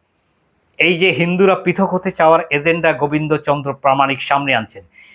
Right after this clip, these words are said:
এই গোবিন্দচন্দ্র প্রামাণিক তো গত, গত কিছুদিন পূর্বে ইসলামী শাসনতন্ত্র আন্দোলনের আয়োজনে যে জনসভা, সেখানে তিনি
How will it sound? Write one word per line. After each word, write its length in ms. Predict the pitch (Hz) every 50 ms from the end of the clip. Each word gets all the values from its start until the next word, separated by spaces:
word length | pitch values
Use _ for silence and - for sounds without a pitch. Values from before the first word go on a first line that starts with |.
| _ _ _
এই 180 | _ 156 175 190
গোবিন্দচন্দ্র 720 | 165 175 175 170 190 190 190 190 185 196 190 190 185 190
প্রামাণিক 500 | 190 - 165 156 160 165 170 175 175 - _
তো 100 | - 180
গত, 420 | 165 156 147 147 - 165 156 147 143
গত 200 | 147 143 139 -
কিছুদিন 460 | - - 156 135 - 165 160 170 165 156
পূর্বে 400 | - 147 139 131 131 123 120 - - - - _ _ -
ইসলামী 420 | 131 - - - 170 165 180 175
শাসনতন্ত্র 680 | - - - 156 - 170 175 165 170 170 170 165 175 165 - -
আন্দোলনের 680 | 147 147 147 151 143 151 147 151 147 147 147 147 147 - -
আয়োজনে 600 | - 131 139 143 143 147 143 143 143 143 117 98 - _ _ _ _ _ _ _ -
যে 120 | 117 131
জনসভা, 600 | 123 113 151 165 185 165 - 151 120 120 104 - _ _ _ _ _ -
সেখানে 380 | - - 175 - 170 165 165
তিনি 400 | 160 160 156 147 147 143 139 139